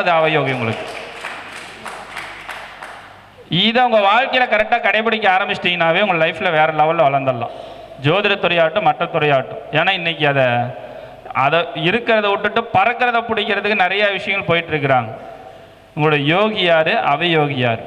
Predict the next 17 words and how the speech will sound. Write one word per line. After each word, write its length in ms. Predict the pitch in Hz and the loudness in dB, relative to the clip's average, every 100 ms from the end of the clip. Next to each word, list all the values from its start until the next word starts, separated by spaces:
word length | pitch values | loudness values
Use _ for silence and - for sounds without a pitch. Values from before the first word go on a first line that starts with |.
| - | -4
ஃபஸ்ட்டு 340 | 139 - 220 | -4 -2 -2
உங்களோட 220 | 202 156 143 139 | 0 0 2 2
ஜாதகத்துல 460 | 170 196 196 165 | 2 0 0 2
அதை 120 | 147 170 - | 2 -2 -2
தெளிவா 300 | 170 190 202 202 | -2 2 0 0
தெரிஞ்சுக்குங்க. 440 | 156 156 147 117 113 - - - - | -4 -4 -6 -8 -16 -18 -20 -18 -4
உங்களுக்கு 300 | 156 160 156 | 0 4 4
வரக்கூடிய 380 | 196 220 220 214 196 | 4 2 0 0 2
கிளையண்ட் 440 | 175 208 226 185 220 220 - - - - - - | 2 2 0 2 2 0 -8 -12 -12 -12 -10 -4
நீங்க 160 | 175 165 160 | -2 2 2
பரிகாரம் 400 | 180 226 220 196 | 2 2 2 0
எடுக்கிறீங்களோ, 440 | 208 208 202 208 208 | 0 0 2 2 2
சொல்றீங்களோ, 420 | 202 196 196 202 202 190 | 0 0 0 2 0 0
செய்றீங்களோ, 280 | 190 202 190 | 0 0 2
அது 160 | 185 | 2
வேற 100 | 196 196 | 2 0
விஷயம். 300 | - 180 | 0 0